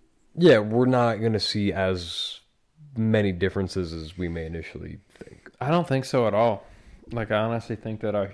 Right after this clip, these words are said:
Speaker 2: that human nature prevails
Speaker 1: Mm-hmm.
Speaker 2: above all other cultural and societal whatever.
Speaker 1: Mm-hmm.
Speaker 2: And it's so different. Like, you know, Americans, we think that we're the, we're the shit.
Speaker 1: Yeah.
Speaker 2: Sorry, bud.
Speaker 1: Nah, we're
Speaker 2: <laughs>
Speaker 1: not,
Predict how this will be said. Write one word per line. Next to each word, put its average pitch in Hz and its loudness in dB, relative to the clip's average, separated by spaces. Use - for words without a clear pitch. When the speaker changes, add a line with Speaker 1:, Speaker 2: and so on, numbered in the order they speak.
Speaker 2:
that 117 -4
human 143 0
nature 107 -4
prevails 95 -6
Speaker 1:
Mm-hmm. 107 -2
Speaker 2:
above 98 0
all 104 4
other 90 -6
cultural 92 -8
and 92 -14
societal - -10
whatever. 82 -12
Speaker 1:
Mm-hmm. 107 0
Speaker 2:
And 196 6
it's 208 2
so 196 4
different. 170 0
Like, 123 0
you 147 4
know, 139 8
Americans, 127 0
we 123 0
think 123 -8
that 120 -6
we're 110 -2
the, 101 -8
we're 110 -2
the 101 -4
shit. 113 -4
Speaker 1:
Yeah. 92 0
Speaker 2:
Sorry, 127 6
bud. 131 6
Speaker 1:
Nah, 113 8
we're 113 10
Speaker 2:
<laughs> - -
Speaker 1:
not, 117 8